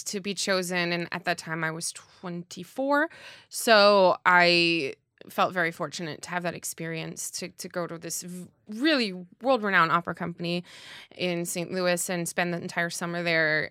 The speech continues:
I was understudying and singing in the chorus. And, you know, for the young artists, they have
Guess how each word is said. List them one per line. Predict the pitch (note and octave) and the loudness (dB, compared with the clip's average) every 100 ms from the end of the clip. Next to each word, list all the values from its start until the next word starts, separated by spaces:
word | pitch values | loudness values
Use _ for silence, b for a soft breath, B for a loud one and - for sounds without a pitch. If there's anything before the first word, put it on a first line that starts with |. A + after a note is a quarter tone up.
| - | -6
I | E3+ | -6
was | E3 - | -6 -4
understudying | E3+ E3+ - F3+ E3+ E3 D#3+ D#3+ | -6 -4 -6 -4 -4 -6 -8 -8
and | D#3 D#3+ | -10 -12
singing | - E3 D#3+ | -10 -8 -8
in | D#3 | -8
the | E3+ | -10
chorus. | - A3+ G#3 - | -4 0 0 -2
And, | F#3 F3 - | -6 -8 -8
you | G3 | -6
know, | F3+ | -6
for | F#3 | -6
the | |
young | F3+ F3 | -4 0
artists, | E3 E3+ E3+ - | 0 0 -4 -6
they | E3 | -6
have | D#3 D#3+ D#3 | -2 -2 -4